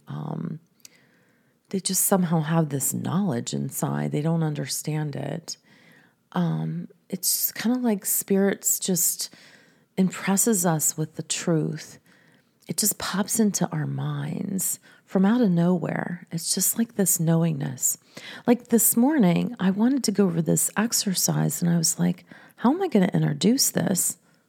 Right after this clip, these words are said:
And they said, my guide said, "Start with s-, talking about some things that are around you.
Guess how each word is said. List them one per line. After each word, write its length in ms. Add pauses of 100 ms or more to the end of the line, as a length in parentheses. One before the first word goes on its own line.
(140)
And 100
they 140
said, 500
my 140
guide 320
said, 380 (580)
"Start 560
with 140
s-, 220 (280)
talking 420
about 320
some 160
things 340
that 140
are 180
around 360
you. 220